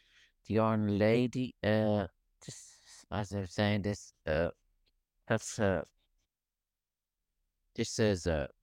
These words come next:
the old paper, this is, uh, this is, uh, Wednesday's one, so it's a bit out of, uh, that's Tuesday coming up, that's, so, and then, uh, I just go through if there's any, uh,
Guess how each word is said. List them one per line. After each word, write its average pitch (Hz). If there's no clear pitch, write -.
the 92
old 113
paper, 92
this -
is, 95
uh, 82
this 104
is, 92
uh, 87
Wednesday's 95
one, 92
so 98
it's -
a -
bit 107
out 90
of, 80
uh, 82
that's -
Tuesday 104
coming 90
up, 101
that's, -
so, 95
and 104
then, 120
uh, 107
I 98
just -
go 107
through 104
if 76
there's 92
any, 95
uh, 85